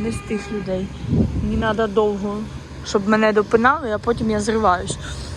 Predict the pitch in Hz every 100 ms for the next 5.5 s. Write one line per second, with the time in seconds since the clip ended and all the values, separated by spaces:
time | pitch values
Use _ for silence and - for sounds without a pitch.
0 | - - 214 196 185 - - 220 233 254
1 | 254 - 247 269 311 - - 247 202 226
2 | 247 247 - 220 190 202 208 190 214 -
3 | - - - - - - - 233 247 262
4 | 262 208 208 214 220 226 240 247 254 -
5 | 277 330 - - -